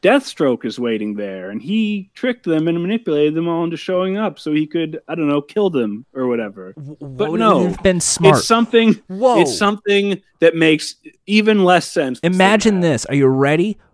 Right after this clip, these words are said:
Speaker 2: Jericho possessed Deathstroke.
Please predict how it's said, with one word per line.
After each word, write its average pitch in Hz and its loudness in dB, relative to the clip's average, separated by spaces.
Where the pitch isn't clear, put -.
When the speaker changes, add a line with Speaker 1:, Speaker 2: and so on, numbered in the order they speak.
Speaker 2:
Jericho 165 0
possessed 139 -6
Deathstroke. 135 -8